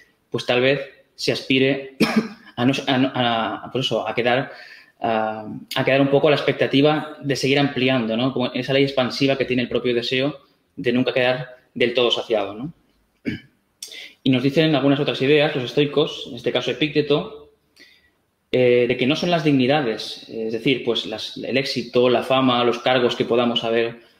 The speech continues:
eh, los laureles, ¿no? Que nos puedan venir en la vida, no son esas dignidades las que nos dan la felicidad, sino el desempeñar bien y acertadamente los cargos que van unidos a ellas. Es decir,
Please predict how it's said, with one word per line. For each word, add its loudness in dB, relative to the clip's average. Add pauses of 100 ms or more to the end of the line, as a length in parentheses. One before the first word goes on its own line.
(280)
eh, 0
los 0
laureles, 4
¿no? 2
Que 0
nos -4
puedan 0
venir 2
en -6
la 0
vida, 0 (640)
no 2
son -2
esas 0
dignidades 4
las -2
que -2
nos -2
dan 0
la -2
felicidad, -2 (560)
sino 0
el -4
desempeñar 2
bien 0
y 2
acertadamente -2
los 0
cargos 0
que -4
van 0
unidos 2
a -2
ellas. -4 (800)
Es -2
decir, 0